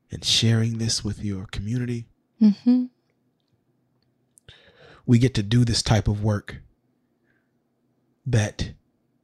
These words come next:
Speaker 1: today may not be able to measure, but I'm certain, I'm certain that these are powerful seeds.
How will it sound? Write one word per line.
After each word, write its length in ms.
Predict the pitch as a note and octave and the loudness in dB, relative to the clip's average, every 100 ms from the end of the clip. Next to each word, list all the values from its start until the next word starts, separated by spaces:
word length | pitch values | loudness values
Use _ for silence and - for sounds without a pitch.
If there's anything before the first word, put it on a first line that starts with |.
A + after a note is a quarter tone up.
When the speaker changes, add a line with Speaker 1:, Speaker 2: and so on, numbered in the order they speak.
| _ _ _ _ _ _ _ _ _ | _ _ _ _ _ _ _ _ _
Speaker 1:
today 380 | - A#2 A#2 B2 | -6 -4 -2 -2
may 180 | A#2+ A2+ | -4 -6
not 220 | A2+ G#2 | -10 -12
be 180 | A2+ A2+ | -10 -8
able 180 | G#2 G#2 | -8 -12
to 80 | G#2 | -12
measure, 520 | G#2+ A2 G#2+ G2+ - _ _ _ _ _ _ _ _ _ _ _ _ _ _ _ _ | -12 -12 -12 -14 -18 _ _ _ _ _ _ _ _ _ _ _ _ _ _ _ _
but 120 | - G2 | -6 -4
I'm 160 | G2+ | -4
certain, 720 | G2 - - G#2 F#2+ - - - _ _ _ _ _ _ _ _ _ _ _ - | -2 0 2 2 0 -4 -8 -20 _ _ _ _ _ _ _ _ _ _ _ -6
I'm 160 | G#2+ G#2+ | -4 0
certain 680 | - - G#2+ G#2 G2 A2 A#2 | 2 2 2 -4 -8 -10 -14
that 140 | A2+ | -6
these 180 | A2 G2+ | -4 -4
are 80 | G2 | -4
powerful 500 | - G2+ G2 G2+ G2 | -4 -4 -6 -6 -8
seeds. 600 | - G#2+ - - - | -8 -12 -20 -16 -16